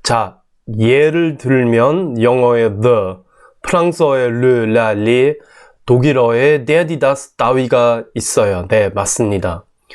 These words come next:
오케이. 그러면 이제는, 음, <clears throat>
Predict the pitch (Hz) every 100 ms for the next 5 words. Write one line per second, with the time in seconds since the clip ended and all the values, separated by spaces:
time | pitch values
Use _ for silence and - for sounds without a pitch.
0 | - - - 165 165 170 104 - - -
1 | - - - - 131 147 156 170 160 -
2 | 143 143 170 127 117 185 247 240 - 127
3 | 127 127 127 123 123 120 135 _ _ 247
4 | 262 175 95